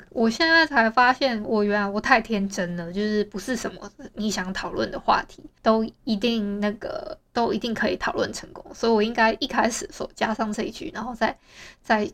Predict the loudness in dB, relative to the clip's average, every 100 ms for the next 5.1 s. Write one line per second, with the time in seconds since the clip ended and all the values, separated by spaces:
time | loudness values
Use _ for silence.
0 | _ _ _ -12 -10 -6 -4 -4 -6 -12
1 | -10 -6 -6 -4 -4 -4 -6 -16 _ _
2 | 2 4 4 2 -2 -6 -6 -6 -2 -2
3 | -2 -4 -6 -8 -6 -8 2 4 4 -4
4 | -10 -8 -8 -6 -8 -6 -12 -12 -12 -14